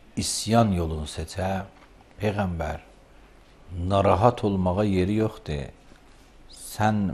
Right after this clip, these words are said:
məsuliyyətivi, öhdədarlığı yerinə yetirmisən. Pəs onun naşükürlüğü, onun küfrü, onun inkarı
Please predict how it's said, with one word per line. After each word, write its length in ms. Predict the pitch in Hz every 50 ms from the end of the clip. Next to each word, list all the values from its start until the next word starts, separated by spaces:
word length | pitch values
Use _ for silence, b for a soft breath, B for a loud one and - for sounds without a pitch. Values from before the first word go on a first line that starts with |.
| 50 -
məsuliyyətivi, 1300 | 87 85 - - - - 87 87 82 85 82 80 87 87 78 - - - 80 82 95 101 107 110 - - - 90
öhdədarlığı 1200 | 80 - - - - 85 76 73 82 80 80 78 78 82 82 80 80 80 90 98 107 110 110 98 - - - - -
yerinə 320 | 90 82 87 87 95 101 98
yetirmisən. 720 | 92 85 - - 76 85 95 107 - - - 73 67 64 - - - - - - B B B B B B B B B B B B B B - - - _ - - -
Pəs 380 | - 101 98 90 - - - - - -
onun 560 | 98 95 98 104 117 120 117 107 95 80 65 - - - - - - - - - -
naşükürlüğü, 1200 | 80 80 92 92 87 85 - - 82 78 - - 90 82 82 85 87 80 98 101 107 110 104 - - - - -
onun 520 | 78 85 95 104 110 110 101 92 82 - - - - - - - -
küfrü, 800 | - - - 95 82 - - - - - 98 101 104 107 101 104 B B B B B B B B B B - -
onun 320 | 92 92 92 104 110 113 -
inkarı 880 | - 92 90 87 82 73 - - - 87 87 90 95 104 110 113 113 113